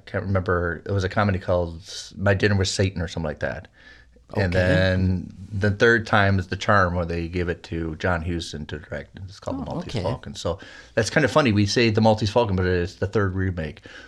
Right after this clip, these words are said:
Speaker 2: Hmm.
Speaker 1: which is kind of, we say that with Wizard of Oz. We like The
Speaker 2: Uh-huh.
Speaker 1: Wizard of Oz, but that is a remake. There is a silent film
Speaker 2: Yeah,
Speaker 1: version
Speaker 2: I
Speaker 1: of
Speaker 2: think
Speaker 1: it.
Speaker 2: I have heard that, yeah. So there's a lot of movies, uh, that you, like Ben-Hur, for example, the, the, uh,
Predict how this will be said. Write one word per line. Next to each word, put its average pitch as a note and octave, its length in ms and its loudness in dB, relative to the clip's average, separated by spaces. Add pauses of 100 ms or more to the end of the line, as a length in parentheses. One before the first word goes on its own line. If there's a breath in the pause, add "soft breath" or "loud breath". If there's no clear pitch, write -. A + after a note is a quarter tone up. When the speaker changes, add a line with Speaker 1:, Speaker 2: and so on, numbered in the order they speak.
Speaker 2:
Hmm. E3+ 120 -4
Speaker 1:
which A2 140 -2
is A2 120 0
kind C3 160 4
of, A#2 40 4
we A#2 100 4
say A#2 200 2
that G#2+ 160 4
with G2+ 220 0
Wizard A2 280 2
of A2 120 2
Oz. G2 360 2
We A2 140 2
like B2+ 180 6
The C3+ 60 4
Speaker 2:
Uh-huh. B2+ 40 4
Speaker 1:
Wizard B2+ 200 4
of C3+ 120 2
Oz, - 60 -12
but A2 120 0
that A#2 180 8
is C3+ 160 4
a A#2+ 80 6
remake. A2 400 0
There G#2 160 2
is G#2+ 140 2
a G#2 40 2
silent A2 460 2
film D3 200 -2
Speaker 2:
Yeah, D#3+ 80 -2
Speaker 1:
version - 160 4
Speaker 2:
I - 60 2
Speaker 1:
of - 60 0
Speaker 2:
think F#3 160 0
Speaker 1:
it. E3 180 0
Speaker 2:
I F3 60 0
have F3+ 140 2
heard C3+ 240 -2
that, A2+ 200 -2
yeah. C3 260 -2
So D#3+ 200 -6
there's D3+ 220 -4
a C3 80 -8
lot C3 160 4
of E3+ 60 0
movies, G#2+ 440 -2
uh, A2 240 -2 (200)
that C3 160 -8
you, A#2 180 -8 (180)
like B2+ 220 0
Ben-Hur, C3+ 400 4
for - 140 -2
example, A2 600 -4
the, A2 400 -4 (140)
the, A2 340 -2
uh, G#2 160 -2